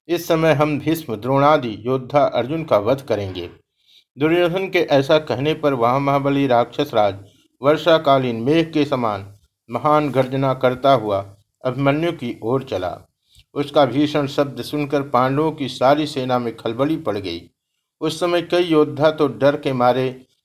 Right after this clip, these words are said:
अपने प्यारे प्राणों से हाथ धो बैठे। अभिमन्यु तुरंत ही धनुष बाण लेकर उसके सामने आ गया।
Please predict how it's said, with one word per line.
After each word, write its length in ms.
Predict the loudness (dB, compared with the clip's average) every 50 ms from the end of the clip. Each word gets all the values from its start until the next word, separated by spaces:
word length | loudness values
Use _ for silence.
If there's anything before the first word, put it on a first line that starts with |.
| _ -4 -4
अपने 280 | -4 -4 -2 -4 -4
प्यारे 400 | -4 0 2 4 4 4 4 2
प्राणों 420 | -2 0 2 2 4 4 2 2 0
से 180 | -2 -4 -6
हाथ 300 | -6 -2 -2 0 0 0
धो 240 | -2 -4 -4 -4 -2
बैठे। 460 | -2 -4 -6 -6 -10 -12 -12 -12 _ _ _ _ _ _ _ -6
अभिमन्यु 440 | -6 -4 -2 -2 -2 0 0 -2
तुरंत 400 | -2 0 -2 -2 -2 -2 -4 -4
ही 100 | -6 -6
धनुष 300 | -6 -6 -6 -4 -4 -4
बाण 280 | 0 0 0 0 2 0
लेकर 400 | 0 -2 0 0 -2 -4 -4 -4 -14 _ _ _ _ _ -10
उसके 320 | -10 -10 -6 -4 -4 -4 -2
सामने 400 | 0 -2 -2 0 0 -2 -4 -2
आ 200 | -2 -2 -2 -2
गया। 400 | -2 -4 -4 -4 -6 -8 -10